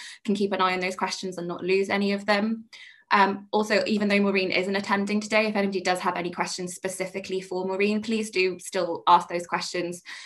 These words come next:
Um, as Maureen has said that she's happy to answer any of those, um, so we can kind of pass them on to Maureen and then, and then connect you with her. Um, similarly, if we run out of time at the end of the session,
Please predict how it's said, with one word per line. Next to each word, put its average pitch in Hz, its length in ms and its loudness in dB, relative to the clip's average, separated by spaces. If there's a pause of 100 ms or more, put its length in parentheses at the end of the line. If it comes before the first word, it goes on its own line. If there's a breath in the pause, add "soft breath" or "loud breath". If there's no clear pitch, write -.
(200 loud breath)
Um, 175 220 2
as 185 120 -2
Maureen 180 300 0
has 180 120 -6
said 175 140 -6
that - 140 -8
she's 202 120 -6
happy 180 280 -4
to - 120 0
answer - 280 2
any 170 160 -4
of 170 100 -10
those, 165 380 -2 (420 loud breath)
um, 170 240 0
so 165 220 -2
we 165 140 0
can 165 140 -6
kind 170 140 -6
of 165 140 -8 (200)
pass 180 220 6
them 180 140 -4
on 165 100 -2
to - 140 -8
Maureen 165 220 -2
and 156 100 -2
then, 147 300 -6
and 175 100 -6
then 170 120 -8
connect - 440 -6
you 165 120 -6
with 160 220 -4
her. - 320 -8 (840)
Um, 190 240 0
similarly, 226 460 0
if 208 100 -12
we 233 160 0
run 208 160 4
out 190 140 0
of - 80 -14
time 185 380 2
at - 120 -6
the 190 80 -6
end 185 160 -4
of - 80 -18
the 202 60 -4
session, 202 460 0